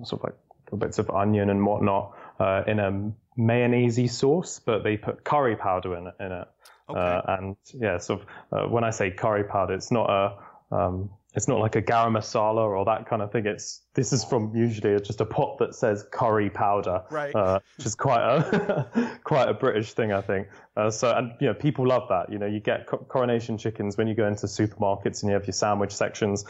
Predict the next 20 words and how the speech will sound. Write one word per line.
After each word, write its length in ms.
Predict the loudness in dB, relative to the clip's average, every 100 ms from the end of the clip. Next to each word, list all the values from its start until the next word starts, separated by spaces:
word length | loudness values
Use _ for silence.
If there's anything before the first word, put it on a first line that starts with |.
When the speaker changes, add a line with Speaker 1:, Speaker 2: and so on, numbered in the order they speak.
| -14 -8 -2
Speaker 1:
Uh, 180 | 0
there's 200 | 2 2
usually 340 | 4 2 2 2
always 360 | 2 2 2
a 80 | -2
Coronation 640 | -2 0 2 0 -2 -4 -2
chicken. 400 | -2 0 -2 -4 -14 -4
Another 280 | 0 2 2
dish, 400 | 2 2 2 -4 -16 -12 -2
uh, 140 | 0 0
again, 400 | -2 0 0 0
forgive 380 | -4 -2 -2 0
me 80 | -2
if 100 | -2
this 220 | -2 -2
is 120 | 0
a, 220 | 2 2
an 60 | 2
incredibly 540 | -2 0 0 2 2
authentic, 680 | 2 2 0 0 -2 -2